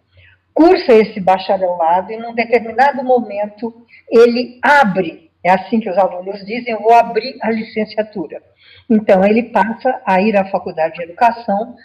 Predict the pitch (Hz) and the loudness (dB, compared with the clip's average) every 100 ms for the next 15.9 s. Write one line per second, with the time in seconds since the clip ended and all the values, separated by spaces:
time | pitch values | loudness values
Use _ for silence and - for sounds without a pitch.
0 | - _ _ 254 233 202 226 226 226 220 | -20 _ _ 2 2 2 2 0 -4 -6
1 | 214 185 - 185 185 - 277 262 214 214 | -6 -14 -16 -20 -18 0 0 0 -6 -10
2 | 226 - 190 170 175 190 _ _ _ _ | -10 -10 -10 -12 -12 -16 _ _ _ _
3 | _ _ 185 254 269 208 - - 202 - | _ _ -8 -4 0 0 -2 -10 -10 -10
4 | - _ _ _ - 240 226 202 190 190 | -20 _ _ _ 2 4 4 6 6 6
5 | 190 208 254 - _ _ 175 208 - - | 2 -6 -10 -10 _ _ 0 0 0 -6
6 | _ _ _ 262 254 247 262 262 - 262 | _ _ _ 2 2 4 2 -2 -14 -12
7 | 247 240 226 196 190 220 220 214 202 196 | -6 -4 -2 -2 -2 -4 -6 -8 -8 -6
8 | 247 226 220 233 311 - 254 240 - 202 | -4 -4 -6 -10 -10 -10 -10 -10 -6 -2
9 | 185 180 180 208 - _ _ - 226 226 | 2 2 0 -8 -10 _ _ -2 -2 2
10 | 226 220 202 202 208 - 226 220 - 190 | 2 4 2 0 -4 -6 -6 -6 -16 -18
11 | - 190 208 196 196 214 - - 196 156 | -12 -10 -8 -12 -16 -20 -20 -10 -8 -8
12 | - _ _ _ _ _ _ 247 349 311 | -16 _ _ _ _ _ _ -2 4 4
13 | - 247 285 - 254 196 170 - 214 214 | 4 2 2 -4 -2 -2 -2 -4 -4 0
14 | 202 185 175 175 156 160 175 185 190 214 | 0 0 2 2 2 -2 -10 -2 2 2
15 | 208 - - - 208 233 247 240 226 | 0 -8 -12 -4 -2 -2 -2 -4 -8